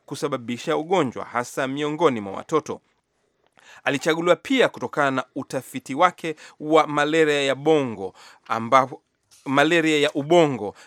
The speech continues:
miongoni mwa watoto, na Katz inaeleza kwamba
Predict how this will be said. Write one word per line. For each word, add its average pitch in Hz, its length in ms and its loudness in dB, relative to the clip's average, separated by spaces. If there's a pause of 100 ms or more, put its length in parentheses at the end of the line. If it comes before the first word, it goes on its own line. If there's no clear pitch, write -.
miongoni 131 720 0
mwa 120 240 -2
watoto, 113 540 -2 (240)
na 104 200 -8
Katz - 520 0
inaeleza 120 560 -2
kwamba 131 400 0